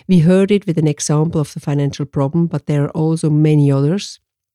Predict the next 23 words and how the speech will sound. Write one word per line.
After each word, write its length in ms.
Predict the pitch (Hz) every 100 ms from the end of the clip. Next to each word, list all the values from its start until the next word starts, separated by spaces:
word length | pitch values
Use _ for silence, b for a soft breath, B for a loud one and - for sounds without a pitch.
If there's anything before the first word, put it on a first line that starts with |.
| _ _ _ _ _
And 220 | - 180
the 80 | 196
third 400 | 143 - 196 254
one 340 | 196 185 208 208 b b b b -
is 120 | -
just 480 | - 196 208 - - -
the 80 | 170
rationalization. 1120 | 160 151 - 165 156 - 147 143 - 170 180 - _ b b b b b _ _ -
When 160 | 165
the 80 | 160
person 560 | - - 185 208 - 214
puts 360 | - 220 214
his 220 | - 220 -
own 280 | - 202 220
value 340 | 190 180 220 214
system 460 | - 165 - 160 -
against 580 | 165 - 156 165 180 -
the 80 | -
pressure 580 | - 143 147 - 156 -
and 200 | 147 143 -
the 120 | - 147
opportunity. 840 | 135 139 - 131 - - - 160 _ _ _ _ _ _ _ _ _ _ _ _ _ _
These 640 | 214 226 226 226 226 -